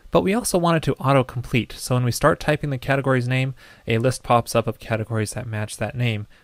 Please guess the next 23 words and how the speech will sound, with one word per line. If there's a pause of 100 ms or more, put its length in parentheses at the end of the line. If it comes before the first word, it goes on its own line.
(120)
that
we
can
choose
from. (880)
So
to
accomplish
this,
we
need
to
use
the
auto-completion (180)
functionality
that
Rails
provides. (460)
However, (100)
in
Rails
two,